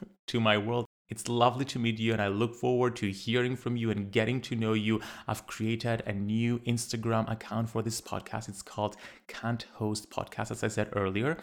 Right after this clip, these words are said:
but you can also get in touch at George Lizos as well on Instagram. I created this podcast out of my need to challenge, to rethink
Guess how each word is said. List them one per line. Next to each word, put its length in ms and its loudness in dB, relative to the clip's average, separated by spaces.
but 120 -4
you 60 -6
can 120 -2
also 320 0
get 160 0
in 100 0
touch 420 -4
at 380 0
George 400 2
Lizos 400 -2
as 160 -2
well 380 0
on 240 -2
Instagram. 600 -8
I 140 4
created 560 2
this 200 0
podcast 720 -6
out 160 -2
of 160 -6
my 320 -2
need 320 -2
to 100 -6
challenge, 840 -2
to 140 0
rethink 800 -2